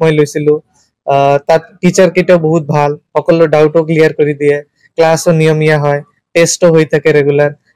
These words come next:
আৰু সকলো এনালাইচিছ আমাৰ ইয়াত পোৱা যায়। আৰু ইয়াৰ বাহিৰেও আৰু বহুত কেইটা অনলাইনত institute আছে, যেনে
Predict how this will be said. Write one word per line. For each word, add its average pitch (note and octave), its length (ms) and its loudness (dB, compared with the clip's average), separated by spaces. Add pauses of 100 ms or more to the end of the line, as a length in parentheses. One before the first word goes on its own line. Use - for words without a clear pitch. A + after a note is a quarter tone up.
(140)
আৰু C#3+ 520 2
সকলো F3 260 2
এনালাইচিছ D#3+ 500 2
আমাৰ D3+ 240 0 (500)
ইয়াত D3 180 2 (100)
পোৱা D3 180 2
যায়। C#3 220 0 (540)
আৰু C#3+ 500 2 (300)
ইয়াৰ E3+ 220 2
বাহিৰেও F3 360 4
আৰু E3 160 4
বহুত D#3+ 320 2
কেইটা F3+ 460 2
অনলাইনত E3 460 0 (840)
institute D#3 460 -2
আছে, D3 300 2
যেনে C#3+ 500 -2